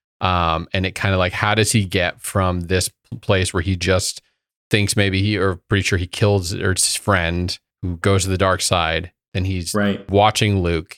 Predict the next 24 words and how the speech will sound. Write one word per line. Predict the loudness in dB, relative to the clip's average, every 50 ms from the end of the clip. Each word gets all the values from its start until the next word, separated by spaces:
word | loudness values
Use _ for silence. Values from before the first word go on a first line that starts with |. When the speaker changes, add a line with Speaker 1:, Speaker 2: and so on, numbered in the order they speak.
| _
Speaker 1:
He's | -10 -6 -2
in | 0 0 0
a | 2
dark | 2 0 0 0 0
place. | -2 -2 -2 0
How | 0 0 0 2
does, | 2 2 0 0 0
what's | 0 0 0 0
the | 0 -2 -2
gap | 0 0 -2 0 0 -2 -4
between | -6 -4 -2 0 0 0 0 -2 -2
that | -2 0 0 0 0 -2 -2 -4 -6 -6 -6 _ _ -2
and | 0 2 2
the | 2
next | 2 0 0 -2 -4 -4
ten, | -2 -2 -2 -2 -2
in | -2 -2 -2 -2 -2
ten | -2 -2 0 0 0
years | 0 0 0 0
after | 0 -2 -2 -2 -2 -2
that, | 0 0 0 0 -2 -4
which | -4 -4 -4
is | -4 -6 -6
when | -6 -4 -2 -2 -2 -4 -6 -6 -8 -10